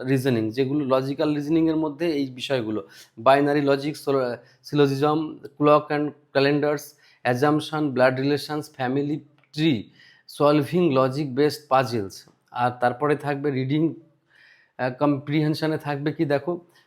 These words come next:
আহ, এখানে থাকবে মেন এই, এই রিডিং, মানে তুমি কিছু রিডিং দেওয়া থাকবে, সেখান থেকে কোশ্চেন করবে,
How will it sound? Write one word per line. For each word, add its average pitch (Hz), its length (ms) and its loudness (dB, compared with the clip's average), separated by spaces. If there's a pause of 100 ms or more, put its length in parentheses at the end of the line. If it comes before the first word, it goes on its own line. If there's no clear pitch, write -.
(120)
আহ, 120 560 -2
এখানে 143 340 -2
থাকবে 147 320 -2
মেন 139 600 0
এই, 147 260 -4
এই 156 120 0
রিডিং, 160 460 2
মানে 143 220 0
তুমি 165 260 2
কিছু 170 320 -4 (720)
রিডিং 143 360 6
দেওয়া 143 220 8
থাকবে, 156 360 -4 (340)
সেখান 147 280 -4
থেকে 160 220 -2
কোশ্চেন 143 360 0
করবে, 170 380 -2